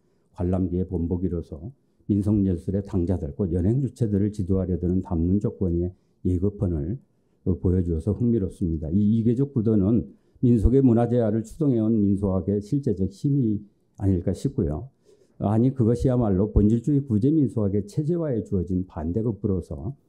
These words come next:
기실 민속예술의 본원적 딜레마를 도외시한 비학술적인 권위에 좀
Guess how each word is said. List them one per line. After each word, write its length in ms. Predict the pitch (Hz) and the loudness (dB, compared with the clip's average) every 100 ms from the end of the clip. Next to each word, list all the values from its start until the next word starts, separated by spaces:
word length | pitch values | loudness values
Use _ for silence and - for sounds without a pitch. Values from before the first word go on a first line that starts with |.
| _ _ _ | _ _ _
기실 280 | 107 117 117 | -2 0 0
민속예술의 880 | 107 104 104 160 143 104 98 95 | 2 2 0 0 0 -2 -2 -2
본원적 440 | - 87 98 143 143 | -2 0 2 0 0
딜레마를 560 | 104 95 92 80 92 - | 0 2 0 -2 -4 -6
도외시한 560 | 98 87 90 87 76 - _ _ _ _ | -6 -4 -6 -8 -10 -14 _ _ _ _
비학술적인 920 | 117 110 - - 175 143 113 98 95 | -2 -2 -6 -6 -6 -4 -2 -2 -2
권위에 360 | 95 90 92 | -6 -6 -6
좀 220 | 90 98 | -4 -6